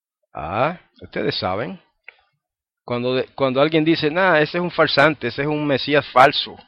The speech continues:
Ese es un", ¿cómo es otras cosas que dicen, verdad? Un, un farsante. Ese es un mentiroso.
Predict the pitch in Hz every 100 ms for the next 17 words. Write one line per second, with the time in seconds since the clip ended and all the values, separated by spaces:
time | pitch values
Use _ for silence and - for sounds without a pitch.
0 | _ _ _ _ _ _ _ _ - -
1 | 127 - 165 156 160 160 - 143 156 156
2 | 147 131 117 107 90 80 - 113 131 135
3 | 135 - 131 135 - 123 123 135 117 101
4 | 101 139 - _ _ _ _ _ _ _
5 | - 98 123 139 135 123 104 - - -
6 | - 254 247 - 226 170 - - _ _
7 | _ _ _ _ _ - 180 190 180 -
8 | 139 165 165 -